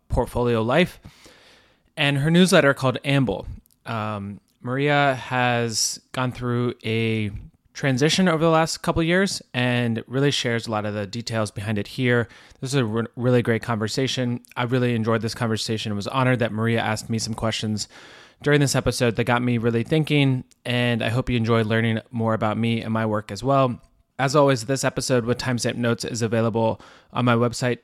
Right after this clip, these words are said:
at portfolio career podcast dot com. There you can subscribe to my Substack, uh, newsletter called Portfolio Career. So excited for you to build and grow your portfolio career. Here we go with Maria.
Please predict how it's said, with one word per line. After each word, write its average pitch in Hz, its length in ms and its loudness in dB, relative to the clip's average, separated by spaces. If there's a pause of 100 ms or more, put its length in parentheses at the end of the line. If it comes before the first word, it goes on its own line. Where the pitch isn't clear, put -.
(120)
at 120 320 -2
portfolio 120 480 -2
career 117 260 -4 (100)
podcast 120 440 -4
dot 110 160 -8
com. 156 400 2 (440)
There 123 220 4
you 131 80 2
can - 140 -10
subscribe 117 600 -4
to 110 120 -6
my 135 240 2
Substack, 104 680 -2 (460)
uh, 101 200 -6
newsletter 104 420 -4
called 101 360 -8
Portfolio 98 460 -8
Career. 143 480 2 (380)
So 151 240 2
excited 151 300 0
for 143 100 -4
you 135 80 2
to 123 60 0
build 123 200 2
and 120 100 0
grow 120 100 2
your 120 160 0
portfolio 127 500 2
career. 160 280 0
Here 110 260 -8
we 120 80 0
go 131 80 4
with 123 140 -2
Maria. 131 340 2